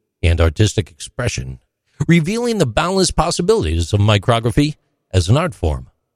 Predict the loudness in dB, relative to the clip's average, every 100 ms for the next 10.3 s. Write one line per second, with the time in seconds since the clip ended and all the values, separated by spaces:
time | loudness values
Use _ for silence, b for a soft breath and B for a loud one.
0 | _ _ _ _ _ _ _ _ _ -4
1 | 0 0 2 4 4 2 2 2 2 0
2 | 0 0 -2 0 -2 0 0 2 0 0
3 | 0 0 -4 -6 -10 -18 _ -2 0 0
4 | -2 -2 0 0 2 2 2 0 2 2
5 | 2 0 0 -2 -4 -2 -4 -4 _ -4
6 | -2 0 0 0 -2 -6 -6 0 4 4
7 | 4 4 2 2 0 0 -2 -2 -10 b
8 | b -4 -2 0 -2 0 -2 0 0 0
9 | 0 0 0 0 0 2 0 2 -2 -2
10 | -4 -8